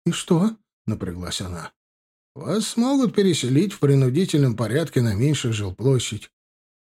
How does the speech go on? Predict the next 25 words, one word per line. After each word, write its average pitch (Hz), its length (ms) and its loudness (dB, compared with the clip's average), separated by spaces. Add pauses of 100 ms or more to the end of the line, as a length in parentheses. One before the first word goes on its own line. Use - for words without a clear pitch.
(220)
«Как 170 320 -2
это?» — 113 300 -10 (280)
не 123 120 6
могла 107 300 0
поверить 107 400 -2
своим 104 280 -8
ушам 113 300 -4
Оксана 110 340 -4
Евгеньевна, 170 800 2 (320)
хоть 113 240 -6
и 156 40 -2
слышала 143 600 0
о 127 40 -2
таком, 104 600 -8
но 117 160 4
признать, 117 480 0
что - 180 -8
такое 113 300 0
возможно 123 480 2
именно 143 320 4
в 113 40 0
её 117 360 0
отношении, 151 580 0
не 156 100 4
могла. 131 500 0